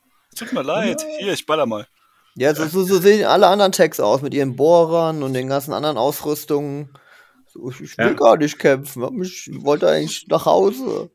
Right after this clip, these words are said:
Speaker 1: <laughs> Ich will zu meiner Mami.
Speaker 3: Hör doch mal, mich zu
Speaker 1: Mieter.
Speaker 3: schießen.
Speaker 1: <laughs>
Speaker 2: So wie ich das, äh, ist ja jetzt auch schon ein bisschen her, das Video, und ich weiß gar nicht mehr, ob ich mich so richtig daran erinnere, aber so wie ich das verstanden habe vom Hintergrund,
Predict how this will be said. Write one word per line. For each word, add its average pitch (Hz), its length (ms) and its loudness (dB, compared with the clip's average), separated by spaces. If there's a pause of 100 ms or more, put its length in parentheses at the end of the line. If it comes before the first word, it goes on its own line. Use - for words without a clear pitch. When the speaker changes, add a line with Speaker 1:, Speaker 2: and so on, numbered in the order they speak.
Speaker 1:
<laughs> - 440 -12
Ich 285 120 -16
will 320 100 -6
zu 311 100 -8
meiner 247 220 -4
Mami. 233 580 -6
Speaker 3:
Hör 190 140 2
doch 220 120 2
mal, 247 120 8
mich 294 140 2
zu 285 60 0
Speaker 1:
Mieter. 262 120 2
Speaker 3:
schießen. 359 540 10 (600)
Speaker 1:
<laughs> - 100 -4 (580)
Speaker 2:
So 120 160 -2
wie 120 60 -2
ich 135 80 -6
das, 131 340 -6
äh, 110 420 -4
ist - 100 -12
ja 117 80 -4
jetzt 104 100 -12
auch 110 60 -12
schon 120 100 -10
ein 107 40 -4
bisschen 104 220 -10
her, 104 120 -10
das 113 180 -12
Video, 110 300 -6
und 101 160 -10
ich 92 260 -20
weiß 92 160 -10
gar 95 80 -8
nicht 95 80 -10
mehr, 95 80 -10
ob 92 60 -12
ich 92 40 -20
mich 101 120 -14
so - 80 -20
richtig 101 260 -16
daran 87 220 -10
erinnere, 101 320 -8
aber 92 120 -8
so 98 60 -10
wie 104 40 -12
ich 104 60 -16
das 113 120 -14
verstanden 110 320 -6
habe 104 100 -10
vom 92 160 -12
Hintergrund, 113 540 -6